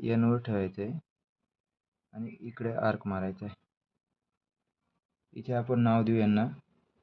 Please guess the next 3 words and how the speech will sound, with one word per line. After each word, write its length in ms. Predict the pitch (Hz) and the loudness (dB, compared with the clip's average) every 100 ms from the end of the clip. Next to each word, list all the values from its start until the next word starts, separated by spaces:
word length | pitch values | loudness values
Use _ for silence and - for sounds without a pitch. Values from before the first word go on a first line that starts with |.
| _ _ _ _ _ _ _ _ _ _ _ _ _ _ - _ _ _ _ _ _ _ _ _ _ _ _ _ _ _ _ _ _ _ _ _ _ _ - | _ _ _ _ _ _ _ _ _ _ _ _ _ _ -20 _ _ _ _ _ _ _ _ _ _ _ _ _ _ _ _ _ _ _ _ _ _ _ -8
पी 120 | 123 131 214 _ _ _ _ _ _ _ _ _ _ _ _ _ _ _ _ _ _ _ _ _ _ | -6 -6 -10 _ _ _ _ _ _ _ _ _ _ _ _ _ _ _ _ _ _ _ _ _ _
आणि 300 | 113 110 113 185 - _ _ - | -8 -2 -2 -4 -12 _ _ -12
डी. 260 | 117 110 | -4 -2